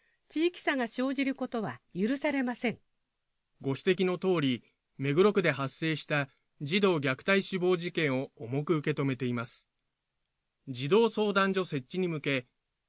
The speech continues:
Speaker 2: 組織と人員の体制を築き上げていきます。
Speaker 1: 災害時に震災救援所となる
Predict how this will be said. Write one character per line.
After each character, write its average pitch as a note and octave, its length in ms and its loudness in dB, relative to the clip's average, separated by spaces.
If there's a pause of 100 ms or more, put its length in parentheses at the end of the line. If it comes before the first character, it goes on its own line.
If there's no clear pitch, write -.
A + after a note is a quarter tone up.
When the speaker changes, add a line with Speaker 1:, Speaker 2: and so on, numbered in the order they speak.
(140)
Speaker 2:
組 A3 140 2
織 - 220 -8
と D#3 140 -2
人 D3 320 0
員 G3+ 80 2
の F#3 100 0
体 F3 220 -2
制 E3+ 200 -2
を E3+ 240 -4
築 C#3+ 300 -6
き F#3+ 100 -2
上 F#3 80 0
げ D3+ 140 -2
て E3 80 -4
い B2+ 80 -2
き - 120 -16
ま F#2+ 120 -18
す。 - 260 -16 (1400)
Speaker 1:
災 D#4+ 260 2
害 F4 300 0
時 G#3+ 100 -2
に F#3 240 -2 (320)
震 D#4+ 240 0
災 D#4 320 -2
救 D4+ 260 -4
援 D4 240 -2
所 C#4 120 -2
と C#4 120 -4
な B3+ 160 -2
る E3 220 -8